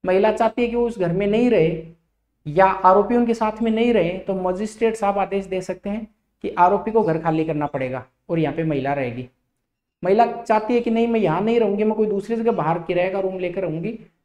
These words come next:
तो फिर किराए का room के लिए जितना किराया लगेगा, उतनी सुख सुविधाओं का घर वो महिला बाहर जाकर किराए का ले सकते हैं। इसका किराया आरोपी द्वारा दिया जाएगा। clear?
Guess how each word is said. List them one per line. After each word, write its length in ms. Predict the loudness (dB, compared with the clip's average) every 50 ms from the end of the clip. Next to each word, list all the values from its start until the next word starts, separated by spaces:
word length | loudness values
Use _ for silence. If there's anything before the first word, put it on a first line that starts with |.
| _ _ -4
तो 80 | -4
फिर 340 | -4 -4 -2 0 0 2 2 0 -2 -8 -16 _ _ _ _ _
किराए 300 | 2 4 4 6 4 4
का 140 | 4 2 2
room 260 | 2 2 0 0 2
के 140 | 2 2 2
लिए 460 | 2 2 0 0 0 0 -2 -6 -14 -20 _ _ _ -4
जितना 260 | -4 -2 0 -2 -2
किराया 360 | -2 0 2 4 4 4 4 4
लगेगा, 360 | 2 0 0 0 0 0 0 -2
उतनी 380 | -2 -6 -4 -2 0 0 0
सुख 200 | 0 -2 -6 -6
सुविधाओं 440 | -4 -4 -2 -2 0 0 0 0 0
का 340 | 0 -2 -2 -2 -4 -10 -14 -8
घर 180 | -4 -2 0 2
वो 220 | 4 2 2 2
महिला 320 | 0 -2 -4 -2 -2 -2 -4
बाहर 240 | -4 -4 -4 -4 -4
जाकर 220 | -6 -6 -8 -10
किराए 300 | -10 -8 -6 -6 -6 -6
का 100 | -6 -6
ले 160 | -4 -4 -6 -6
सकते 280 | -8 -10 -10 -10 -12
हैं। 160 | -12 -12 -14 -14 _ _ _ _ _ _ _ _ _ _
इसका 260 | -8 -8 -4 -4 -4 -4
किराया 380 | -2 0 0 2 4 2 2 2
आरोपी 460 | 2 2 2 2 0 -2 -4 -6 -4
द्वारा 300 | -2 -2 -2 0 0 0
दिया 220 | -2 -2 -2 -2 -2
जाएगा। 360 | -2 -2 -2 -2 -4 -6 -10 -12 _ _ _ _ _ -6
clear? 360 | -4 -4 -4 -4 -6 -10